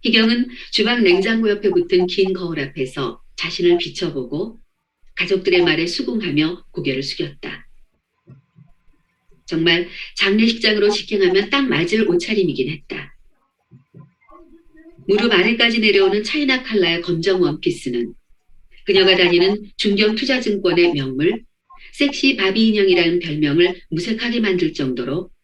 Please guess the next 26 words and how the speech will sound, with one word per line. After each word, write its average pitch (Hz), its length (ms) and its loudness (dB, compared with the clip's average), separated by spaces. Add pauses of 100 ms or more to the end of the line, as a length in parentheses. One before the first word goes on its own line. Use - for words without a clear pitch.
(120)
몸매를 139 400 0
가리는 175 400 0
디자인이었다. 120 800 -8 (300)
이게 247 240 2
말하는 160 460 -2
거예요. 113 380 -14 (880)
말하는 294 520 6
것과 254 320 2
읽는 285 440 4
것의 233 260 0
차이를 254 320 -2
알아야 139 400 -10
돼요. - 180 -18 (580)
그래서 185 540 2 (460)
말을 285 480 4
해줘야 175 420 0
돼요. - 180 -2
말, 127 380 -6 (140)
이야기. 220 640 2 (440)
어, 131 200 -4 (260)
그런데 226 560 4 (260)
이 285 160 6
이야기하는 269 800 4
건 262 280 0
법이 254 360 2
없어요. - 680 -4